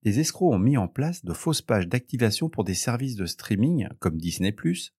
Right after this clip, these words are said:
Netflix ou Prime Video, exploitant des techniques de S O pour apparaître en haut des résultats de recherche Google. Lorsque les utilisateurs cliquent sur ces faux sites, ils sont redirigés vers un faux centre d'alerte de Windows Defender hébergé sur Microsoft Azure.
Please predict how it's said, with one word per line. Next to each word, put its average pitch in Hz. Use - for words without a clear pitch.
Netflix 107
ou 98
Prime 131
Video, 98
exploitant 170
des 151
techniques 135
de 95
S 85
O 151
pour 131
apparaître 143
en 104
haut 127
des 120
résultats 98
de 123
recherche 107
Google. 92
Lorsque 151
les 127
utilisateurs 160
cliquent -
sur 120
ces 92
faux 127
sites, -
ils 113
sont 151
redirigés 170
vers 135
un 107
faux 170
centre 156
d'alerte 107
de -
Windows 131
Defender 104
hébergé 104
sur 90
Microsoft 90
Azure. 113